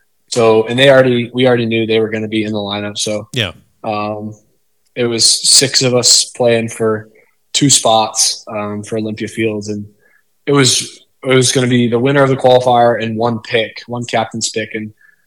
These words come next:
Speaker 1: going into the final round of qualifying, um, I think Hampton and Keenan Po-, Hampton Roberts and Keenan Poole and myself, we were all, um, within two shots of each other. I think that's how it was, at least. Um, so it, it was just, like,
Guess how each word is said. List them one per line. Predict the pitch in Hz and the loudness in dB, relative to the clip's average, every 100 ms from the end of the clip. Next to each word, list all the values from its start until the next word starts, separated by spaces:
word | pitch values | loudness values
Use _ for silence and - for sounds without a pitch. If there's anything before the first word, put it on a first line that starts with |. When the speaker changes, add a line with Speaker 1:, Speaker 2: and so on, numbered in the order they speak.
| _ - | _ -4
Speaker 1:
going | 131 135 | 0 2
into | 135 135 | 0 -2
the | 123 | -2
final | 120 120 | 0 2
round | 120 120 | 2 2
of | 117 | -2
qualifying, | 104 113 113 - 110 107 107 95 - | 0 0 0 -4 -4 -6 -8 -12 -12
um, | 107 104 98 95 87 _ _ _ _ _ | -10 -10 -12 -14 -18 _ _ _ _ _
I | 110 120 | -12 -6
think | 127 123 | -6 -6
Hampton | - 127 127 127 135 131 127 - | -6 -4 -4 -2 0 0 -2 -6
and | 117 110 110 - | -8 -6 -8 -8
Keenan | 127 123 120 110 | -4 -2 -4 -6
Po-, | 127 120 | -8 -4
Hampton | 135 131 | -4 -4
Roberts | 123 120 120 123 | -2 -2 -2 -6
and | 113 | -6
Keenan | 127 117 110 | -4 -4 -6
Poole | 117 117 113 - _ _ _ _ 123 | -6 -6 -6 -10 _ _ _ _ -6
and | 113 110 | -6 -2
myself, | 107 110 - 117 117 110 - | -4 -2 0 2 2 -2 -4
we | 117 | -2
were | 113 | 0
all, | 104 113 113 113 113 - | 2 2 4 0 -4 -12
um, | 107 101 98 98 107 _ | -12 -10 -10 -14 -18 _
within | 123 113 117 | -12 -6 -6
two | 113 123 | -4 -4
shots | - 104 110 131 | -4 -4 -4 -4
of | |
each | 127 135 | -2 0
other. | 135 151 147 _ _ _ _ - | 0 -2 -8 _ _ _ _ -12
I | |
think | - 170 | -6 -6
that's | 107 - | -4 -6
how | 107 | -6
it | 101 | -6
was, | 104 | -8
at | 107 | -8
least. | 110 107 - - | -6 -6 -8 -8
Um, | 117 110 110 | -6 -6 -4
so | 107 127 | 2 4
it, | 143 156 151 | 4 2 2
it | |
was | 156 147 | 2 2
just, | 156 | 2
like, | 156 | 2